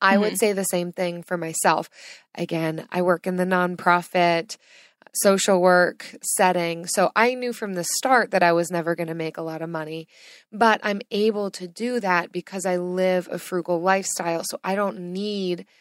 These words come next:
Speaker 1: a ton of money to, uh, pursue that, but also to fund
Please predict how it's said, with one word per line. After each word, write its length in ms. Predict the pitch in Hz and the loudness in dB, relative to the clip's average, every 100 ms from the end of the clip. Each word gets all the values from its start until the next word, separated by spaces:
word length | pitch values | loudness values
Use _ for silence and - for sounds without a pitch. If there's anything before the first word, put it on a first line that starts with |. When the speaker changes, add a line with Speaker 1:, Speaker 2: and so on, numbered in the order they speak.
| _ | _
Speaker 1:
a 80 | 190 | -6
ton 220 | - 196 | -2 -2
of 80 | 180 | -2
money 500 | 180 165 165 165 165 _ _ _ | -2 -2 -2 -6 -8 _ _ _
to, 560 | - 202 180 175 170 165 _ _ _ _ _ | -4 0 2 2 -2 -6 _ _ _ _ _
uh, 220 | - 170 - | -6 -6 -6
pursue 420 | - 196 - 294 | -6 -2 2 2
that, 340 | 302 302 330 220 | 4 4 4 4
but 140 | 220 - | 0 4
also 460 | 190 185 202 185 175 - | 4 4 2 2 0 -4
to 160 | 190 | -6
fund 640 | - - 185 175 170 170 | -6 0 2 2 -2 -8